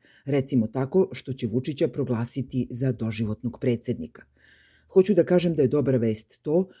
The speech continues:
što je ovo Vučićev poslednji mandat na mestu predsednika i to ne zato što možemo biti sigurni da ga za pet godina žitelji Srbije više neće hteti,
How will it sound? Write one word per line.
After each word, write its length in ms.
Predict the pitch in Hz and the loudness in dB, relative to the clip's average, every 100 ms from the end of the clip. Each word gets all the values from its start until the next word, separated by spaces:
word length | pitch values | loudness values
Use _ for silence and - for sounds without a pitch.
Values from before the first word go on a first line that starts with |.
| _ | _
što 220 | - 185 | 0 4
je 40 | |
ovo 260 | 180 175 196 | 6 6 4
Vučićev 540 | 135 139 139 131 143 120 | 4 -2 -2 -2 -4 -4
poslednji 520 | - 143 139 131 107 | -4 -2 2 4 2
mandat 480 | 98 120 127 135 - | 4 4 4 0 -2
na 120 | 127 | 0
mestu 320 | 117 107 - - | 0 0 -8 -4
predsednika 720 | 123 135 220 202 202 175 139 - - | 0 2 4 4 2 0 -2 -10 -10
i 100 | 175 | -2
to 140 | 220 | 2
ne 120 | 202 | 2
zato 320 | 180 147 139 156 | 2 0 -2 -8
što 160 | - | -2
možemo 340 | 110 110 120 113 | -2 2 2 2
biti 220 | 113 98 | -2 -6
sigurni 560 | - 165 156 139 127 - | -2 2 2 4 2 2
da 160 | 123 | -4
ga 200 | 110 113 - | -2 -4 -6
za 180 | 104 120 | -6 -4
pet 260 | 151 135 | 0 -2
godina 420 | 110 117 113 139 131 | 2 2 4 2 2
žitelji 400 | 120 117 104 110 | 0 -4 -4 -2
Srbije 400 | - 123 123 113 | -2 0 0 0
više 280 | 113 - | -2 -2
neće 280 | 117 107 - | -2 -2 -8
hteti, 440 | - 156 160 220 | -8 -6 -2 -2